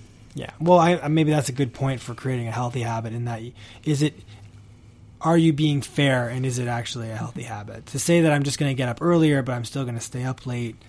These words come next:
Like, so s-, the, the healthy habit is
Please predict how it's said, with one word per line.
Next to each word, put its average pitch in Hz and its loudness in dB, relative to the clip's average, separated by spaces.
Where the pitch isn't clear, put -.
Like, 127 -6
so 147 -6
s-, - -10
the, 160 0
the 143 0
healthy 165 4
habit 151 6
is 135 0